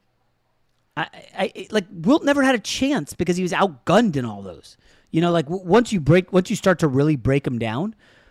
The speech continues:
I mean, he, Wilt was getting the Lakers there every, or not the Lakers, he was getting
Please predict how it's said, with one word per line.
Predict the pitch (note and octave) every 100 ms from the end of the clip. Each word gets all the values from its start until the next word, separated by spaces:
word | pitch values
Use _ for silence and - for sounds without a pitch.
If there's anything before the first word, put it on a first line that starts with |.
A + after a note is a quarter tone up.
| _ _
I | -
mean, | E3+ E3
he, | G3+
Wilt | G#3+ D#3+ A3+
was | G3 A#2
getting | F3+ G3+
the | F3+
Lakers | D#3 G3+ D3+
there | A2 C3 B2+
every, | D3 D3 C3
or | C#3
not | A#2+ G#2+
the |
Lakers, | G2+ G#2 G2+
he | C3+
was | B2
getting | E3 D3+